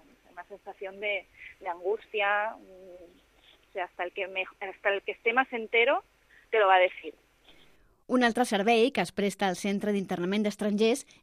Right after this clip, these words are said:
Speaker 2: és l'assistència religiosa, a càrrec de dos sacerdots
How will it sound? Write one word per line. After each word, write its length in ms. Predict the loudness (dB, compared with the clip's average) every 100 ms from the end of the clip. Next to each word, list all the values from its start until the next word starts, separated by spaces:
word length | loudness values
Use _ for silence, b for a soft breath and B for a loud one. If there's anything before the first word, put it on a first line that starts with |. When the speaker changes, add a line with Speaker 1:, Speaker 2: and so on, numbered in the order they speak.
| 0
Speaker 2:
és 220 | 0 2
l'assistència 680 | 0 -2 -4 -2 -2 0 -2
religiosa, 540 | 0 0 2 2 2 -2 b b
a 140 | b 0
càrrec 320 | 2 0 0
de 140 | 0 0
dos 140 | 0
sacerdots 400 | -2 -4 -2 -2